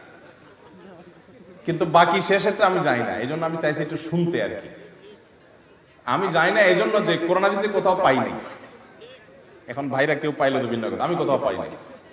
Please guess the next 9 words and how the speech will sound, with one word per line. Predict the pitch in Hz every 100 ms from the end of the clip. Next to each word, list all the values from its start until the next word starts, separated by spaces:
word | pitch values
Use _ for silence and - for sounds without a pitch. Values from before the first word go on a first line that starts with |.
| -
এই | 151
নিয়ত | 175 180 175
মুখে | 175 170 220
এরকম | 208 208 196 165
গদবাদা | 170 165 185 202
উচ্চারণ | 175 170 175 170
করা, | 185 180
হ্যাঁ | 165 143
এটা | 160